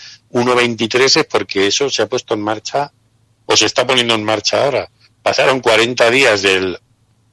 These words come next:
uno veintidós o del año veintidós y no se hizo nada. Entonces, lo que está bastante claro es que no hay una voluntad política, digamos, de,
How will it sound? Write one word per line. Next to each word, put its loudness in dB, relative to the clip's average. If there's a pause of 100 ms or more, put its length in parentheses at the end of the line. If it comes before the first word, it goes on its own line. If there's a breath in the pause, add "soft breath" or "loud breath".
(180)
uno 0
veintidós -2
o -4
del -4
año -8
veintidós -16 (320)
y -2
no 0
se 2
hizo -4
nada. -4
Entonces, -6 (440)
lo -8
que -6
está -2
bastante 0
claro -2
es -6
que -8
no -6
hay -2
una -6
voluntad -14
política, -12 (260)
digamos, -10
de, -10